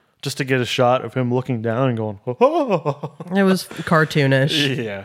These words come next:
Speaker 1: that's the Three Stooges coming out in the Sam Raimi world.
Speaker 2: But let's talk about, just kidding. We don't have to talk about it 'cause it'll happen throughout. But Scotty is a dick, I wanna say. W-, the, the Scotty, the friend that we are introduced to,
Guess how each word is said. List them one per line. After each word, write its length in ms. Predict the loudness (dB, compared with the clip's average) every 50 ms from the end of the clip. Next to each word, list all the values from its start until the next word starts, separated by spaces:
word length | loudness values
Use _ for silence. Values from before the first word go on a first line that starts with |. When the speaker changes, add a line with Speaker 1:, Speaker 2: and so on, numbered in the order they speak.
| -10 -4
Speaker 1:
that's 220 | -2 0 0 0 0
the 120 | -2 -4
Three 240 | -2 0 0 0 0
Stooges 440 | 0 0 -2 -2 0 0 0 -2 0
coming 260 | 0 0 0 0 0
out 220 | 0 0 -2 -2 -6 -10 -14 -16 _
in 240 | -6 -4 -4 -2 -2
the 280 | -2 -4 -4 -4 -6 -10 -14 _ _ _ _
Sam 300 | -20 -10 -8 -6 -6 -4
Raimi 300 | -4 -4 -2 -2 -4 -4
world. 460 | -4 -2 0 0 0 0 -2 -4 -2 0
Speaker 2:
But 180 | 0 2 2 2
let's 300 | 2 2 0 0 -4 -2
talk 360 | 2 2 4 2 2 0 -2 -2
about, 400 | 0 2 4 4 6 4 4 2
just 240 | 0 -2 -4 -2 -2
kidding. 300 | -2 -2 0 0 2 2
We 80 | 2
don't 100 | 2 2
have 120 | 2 0 -2
to 60 | -2
talk 200 | -2 0 0 0
about 180 | 0 -2 -2 -2
it 60 | -2 0
'cause 220 | 0 0 2 2
it'll 180 | 2 2 2 2
happen 340 | 2 2 0 0 -4 -6
throughout. 440 | -6 -6 -6 -4 -4 -4 -4 -4 -6
But 180 | -6 -6 -6 -6
Scotty 440 | -8 -4 0 2 2 4 4 4 2
is 120 | 2 0
a 60 | -2
dick, 480 | -2 -2 -4 -4 -4 -6 -10 -14 -18 -18 -20 _ _
I 100 | -4 -2
wanna 160 | -2 -2 -2 -4
say. 240 | -4 -4 -4 -2 -2
W-, 280 | -2 -4 -4 -6 -8 -6
the, 180 | -6 -6 -6
the 160 | -4 -2 -4 -4
Scotty, 420 | 0 2 2 4 4 4 2 2
the 140 | 2 0 -2
friend 340 | -2 -2 0 0 2 2 2
that 140 | 0 0 0
we 140 | 2 2 2
are 100 | 2 2
introduced 880 | 2 0 0 -2 -2 -2 0 0 0 -2 -4 -8 _ -20 -20 -20 _ -2
to, 300 | 0 2 2 2 0